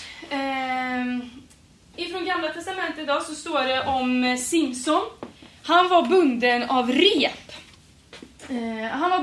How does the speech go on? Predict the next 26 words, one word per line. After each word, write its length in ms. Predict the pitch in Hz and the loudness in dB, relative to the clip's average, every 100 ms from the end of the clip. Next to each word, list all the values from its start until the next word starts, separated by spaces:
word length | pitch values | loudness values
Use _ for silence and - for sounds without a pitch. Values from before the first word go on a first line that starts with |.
| 370 | 2
bunden, 400 | 320 262 277 359 403 - - - - - - - - - - - | 2 4 4 2 0 -10 -20 -20 -20 -20 -18 -18 -20 -20 -20 -4
men 420 | 269 370 403 339 - - - | 2 4 4 2 -2 -8 -16
han 320 | - 349 392 | -2 0 0
fick 340 | 427 311 294 - | -2 -2 -4 -6
kraft 720 | 247 330 415 466 - - - | -4 -2 -2 -4 -10 -14 -2
av 180 | 302 262 | 0 0
den 140 | 254 | 0
helige 440 | 285 302 233 226 285 | 2 0 -2 -2 0
ande. 340 | 330 247 320 | 0 0 2
Och 120 | 349 | 4
när 220 | 330 453 | 6 6
han 120 | 330 277 | 4 0
fick 180 | 277 - | -4 -2
kraft 300 | 381 403 269 | -2 0 -2
av 80 | |
den 100 | 262 | 0
helige 280 | 311 240 233 | 0 0 -2
ande 220 | 311 277 | -2 -2
så 80 | 311 | -4
fick 140 | 403 330 | -2 -2
han 100 | 254 | -2
en 80 | |
sån 180 | 254 233 233 | -4 -8 -2
enorm, 680 | 285 285 311 403 415 330 277 | 2 6 6 4 2 0 0
enorm 380 | 285 277 247 240 | -2 0 -2 -4
styrka. 560 | - 339 330 - 349 | 0 2 2 0 -2